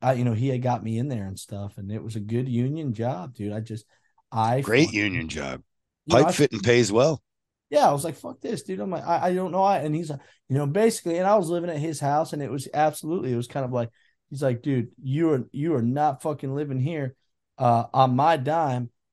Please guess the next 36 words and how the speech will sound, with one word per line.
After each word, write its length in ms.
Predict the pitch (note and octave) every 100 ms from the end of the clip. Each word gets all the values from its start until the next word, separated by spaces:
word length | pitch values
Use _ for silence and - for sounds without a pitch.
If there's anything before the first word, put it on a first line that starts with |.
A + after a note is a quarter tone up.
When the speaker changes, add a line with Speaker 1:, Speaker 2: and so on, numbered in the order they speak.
| -
Speaker 1:
not 320 | A#2 D3 B2+
working, 480 | D3 F3 - C3+ A#2+
doing 320 | D3 C#3 B2+
whatever 300 | C#3 D3+ D3
the 100 | B2+
hell 240 | C3 D3
it 60 | C#3+
is 120 | C#3+
you're 80 | C#3
doing." 200 | D#3+ D3+
While 140 | C3
I 80 | B2+
told 260 | A#2+ F#3 F#3
him 180 | A#2+ - _ _ C#3
that 80 |
I, 120 | C3 B2
what 220 | A2+ B2+
I 100 | B2+
wanted 260 | B2 B2 A2+
to 80 |
do, 220 | A2+ G3 C3
you 120 | G#2+
know, 100 | A2
I 60 |
wanted 260 | A2 A#2 G#2
to 80 | G2+
do 140 | G#2+
this 240 | G#2+ - -
country 280 | - G#2 A2+
music 280 | E3 F3+ C3
thing. 120 | A2+
He's 140 | A2
like, 140 | A2 A#2
"Well, 280 | B2 A2+ - _ _
you 80 | A#2
know, 260 | A2+ A2